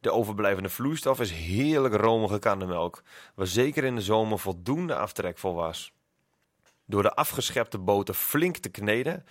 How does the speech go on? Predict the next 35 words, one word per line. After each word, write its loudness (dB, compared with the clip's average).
kan 4
het 2
van 0
het 0
overtollige 0
vocht -2
worden 2
ontdaan. -2
De -10
zelfgemaakte 2
boter 0
was 0
in -2
de -6
eerste -4
plaats 0
bedoeld -4
voor -2
eigen 0
gebruik, -2
maar 6
er 2
werd 2
af 2
en -2
toe -4
wel 2
eens, -2
zoals -4
boven 2
vermeld, -2
een -6
paar 2
kilo 2
verkocht. -4